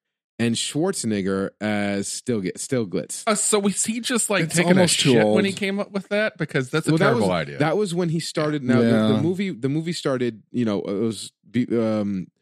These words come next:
Speaker 1: prior to Kill Bill was when he started writing this. Like, right around Pulp Fiction, apparently, was when he was starting to write this. He had the ideas, but they just didn't come to fruition. And then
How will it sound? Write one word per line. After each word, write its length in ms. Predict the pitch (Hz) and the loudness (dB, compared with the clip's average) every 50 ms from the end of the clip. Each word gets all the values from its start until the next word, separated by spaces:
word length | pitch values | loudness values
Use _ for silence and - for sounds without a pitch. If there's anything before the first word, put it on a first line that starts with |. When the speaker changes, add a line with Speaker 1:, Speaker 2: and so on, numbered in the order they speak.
| _ _ _ _ _ | _ _ _ _ _
Speaker 1:
prior 320 | - 139 147 156 156 147 127 | 0 0 0 2 0 0 -2
to 380 | - - - 131 127 120 110 | -4 -4 -4 -2 -2 -2 -2
Kill 260 | 95 - - 117 107 98 | -4 -4 -4 -2 -2 -2
Bill 380 | 87 110 101 90 78 69 65 82 | -2 -4 -4 -4 -6 -8 -8 -6
was 160 | 101 98 101 | -6 -4 -2
when 120 | 107 98 | -4 -4
he 60 | 104 | -4
started 280 | 101 - - 104 101 95 | -4 -2 -2 -2 -2 -2
writing 420 | 90 92 92 87 85 80 71 69 | -2 -2 -2 -2 -4 -4 -8 -10
this. 300 | 58 - - - - - _ _ _ _ _ _ | -12 -14 -14 -14 -14 -14 _ _ _ _ _ _
Like, 140 | - 107 98 | -2 -2 0
right 180 | 113 117 127 131 135 | 0 0 0 0 0
around 260 | 131 127 123 120 107 | 0 0 -2 -2 -2
Pulp 220 | - - 107 - - | -2 -4 -4 -4 -4
Fiction, 380 | - - 107 - - - 101 | -4 -4 -4 -2 -2 -2 -4
apparently, 340 | 92 - - 90 82 76 87 | -4 -2 -4 -4 -2 -2 -2
was 240 | 90 85 87 87 92 | -2 -2 -2 -2 -4
when 140 | 92 85 95 | -6 -4 -4
he 80 | 95 | -4
was 100 | 82 - | -4 -4
starting 240 | - 92 87 82 78 | -2 -2 -2 -2 -2
to 60 | 82 | -2
write 240 | 92 110 123 127 - | -2 -2 -2 -2 -2
this. 160 | 123 120 - | -4 -4 -2
He 80 | - 92 | -2 -2
had 80 | 87 | -2
the 100 | 80 85 | -2 -4
ideas, 560 | 78 85 85 82 104 110 110 107 104 101 - - _ _ _ _ _ _ _ _ _ - | -4 -4 -4 -2 -2 -2 0 0 -2 -4 -6 -10 _ _ _ _ _ _ _ _ _ -4
but 140 | 101 101 | -4 -2
they 140 | - 107 101 | 0 0 0
just 240 | 87 101 107 - - | 0 -2 -4 -4 -2
didn't 320 | 113 113 107 110 - - | -2 -2 0 -2 -4 -4
come 160 | - 107 98 92 | -4 -2 -2 -2
to 60 | 87 | -4
fruition. 540 | - - 80 90 117 127 120 - 131 120 113 | -4 -4 -2 -2 0 -2 -2 -2 -2 -2 -2
And 140 | 107 101 | -2 -2
then 260 | 104 104 101 101 98 | -2 -2 -2 -4 -6